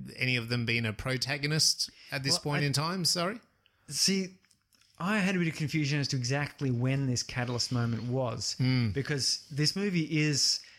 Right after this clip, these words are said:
Speaker 2: um, it's a hockey stick in, in that it's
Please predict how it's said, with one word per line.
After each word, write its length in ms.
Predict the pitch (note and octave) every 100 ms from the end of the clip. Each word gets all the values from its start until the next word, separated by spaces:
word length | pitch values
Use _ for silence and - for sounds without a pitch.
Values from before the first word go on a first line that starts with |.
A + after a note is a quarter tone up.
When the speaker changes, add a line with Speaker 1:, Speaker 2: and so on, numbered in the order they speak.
| - - _
Speaker 2:
um, 680 | - C3 B2 A#2+ A#2 A#2 A2+ - _ _ _ _ _ _ -
it's 180 | D3+ D3+
a 40 |
hockey 340 | A#2+ D#3 D3+
stick 480 | C3 - A#2+ - - _ _ _ _
in, 200 | D#3 C#3+
in 180 | C#3+ D#3
that 160 | D3 D3
it's 260 | D3+ -